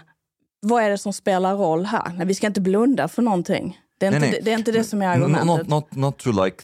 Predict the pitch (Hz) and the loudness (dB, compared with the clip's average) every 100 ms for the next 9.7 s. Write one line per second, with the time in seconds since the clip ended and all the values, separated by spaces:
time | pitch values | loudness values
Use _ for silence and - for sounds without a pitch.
0 | - 131 117 92 107 107 - 104 95 90 | -4 -2 0 0 0 0 0 0 0 -2
1 | - 95 87 85 82 87 104 95 80 90 | -4 -2 2 2 0 -2 0 0 0 -2
2 | 92 92 85 95 92 85 139 117 - 82 | 0 0 0 0 -2 -2 -2 -2 -4 -4
3 | 90 - 95 98 90 - - - 98 - | -4 -2 -2 -2 -4 -10 -18 -6 -4 0
4 | 120 110 - 101 98 - - - - 101 | 0 0 -2 -2 -2 -4 -20 -20 -14 -6
5 | 101 - 101 95 - _ _ _ _ - | -4 0 0 0 -4 _ _ _ _ -8
6 | - - 127 135 139 - - 117 - 80 | -4 -4 0 0 0 -6 -14 -12 -12 -16
7 | 76 - 87 71 - - 95 131 123 80 | -20 -20 -20 -20 -20 -20 -18 -18 -18 -20
8 | 85 - - 101 139 117 131 135 131 127 | -20 -18 -16 -4 -2 0 0 0 0 -2
9 | 123 104 107 98 139 - | 0 0 0 0 -2 0